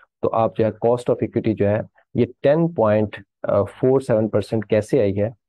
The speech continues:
तो मैंने पूरी उसकी डिटेल जो दे दी है। Even वहाँ पे मैंने beta जो है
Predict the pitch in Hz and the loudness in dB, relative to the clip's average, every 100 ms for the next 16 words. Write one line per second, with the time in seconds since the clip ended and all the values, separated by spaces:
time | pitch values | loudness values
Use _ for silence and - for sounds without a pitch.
0 | _ 110 107 107 107 110 107 101 - 92 | _ 0 2 2 2 2 2 0 -2 -4
1 | 92 107 107 98 92 85 85 95 - _ | -2 0 2 0 -2 -4 -4 -6 -8 _
2 | _ - 143 147 120 120 127 120 117 117 | _ 0 2 2 0 0 0 0 2 2
3 | 101 104 151 131 113 107 113 | 0 0 0 0 0 0 -2